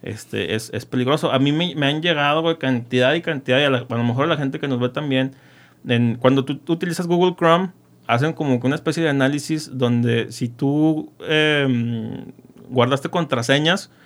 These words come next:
te avisa cuando las contraseñas han sido vulneradas. Entonces, imagínate que de repente la gente tenga acceso a tu cuenta bancaria o que tenga acceso a tu cuenta de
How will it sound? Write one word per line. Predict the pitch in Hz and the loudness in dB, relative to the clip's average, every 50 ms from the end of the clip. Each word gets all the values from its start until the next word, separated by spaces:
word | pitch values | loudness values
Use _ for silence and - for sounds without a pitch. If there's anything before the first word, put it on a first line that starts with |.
| - - - - _ - | -20 -20 -20 -20 _ 0
te | - 127 | 4 4
avisa | 120 127 120 139 156 | 6 6 6 4 2
cuando | 156 160 151 139 | 2 0 0 0
las | 127 117 123 | 0 -2 -2
contraseñas | - 120 117 - 123 120 123 127 143 | -4 -6 -6 -4 -4 -2 -2 -2 -4
han | 143 135 | -4 -2
sido | 139 143 143 | 0 0 0
vulneradas. | 139 131 120 113 110 110 104 117 127 123 117 101 - - - - _ _ _ - - - | 0 0 0 0 0 0 2 2 2 2 0 -2 -6 -10 -18 -20 _ _ _ -20 -20 -20
Entonces, | _ - - - | _ -12 -2 2
imagínate | 139 131 120 110 139 147 151 147 165 143 | 4 4 4 4 4 2 2 2 2 2
que | 147 | 4
de | 135 131 | 4 4
repente | 127 123 - 127 127 123 147 | 4 4 2 0 0 0 0
la | 151 139 | -2 0
gente | 131 127 123 131 | 0 0 -2 -2
tenga | 123 - 139 139 | -4 -6 -4 -4
acceso | 135 - 143 131 - 143 143 143 139 | -4 -6 -6 -4 -2 0 2 2 2
a | 131 131 131 | 2 0 0
tu | - 135 135 131 | 0 -2 0 0
cuenta | 135 143 143 139 135 156 | 0 -2 -2 -2 -2 -2
bancaria | 156 147 143 - 151 143 139 139 135 135 131 131 127 | -4 -4 -2 0 2 4 4 4 4 4 4 2 2
o | 123 | 0
que | 120 - | -2 -8
tenga | - - 123 123 | -10 -8 -6 -6
acceso | 120 139 123 139 | -6 -6 -8 -8
a | 131 | -6
tu | - 135 127 | -6 -6 -4
cuenta | - 131 127 127 127 - 139 143 | 0 2 2 2 2 2 2 2
de | 143 143 139 135 135 131 131 127 | 4 4 4 4 4 4 4 2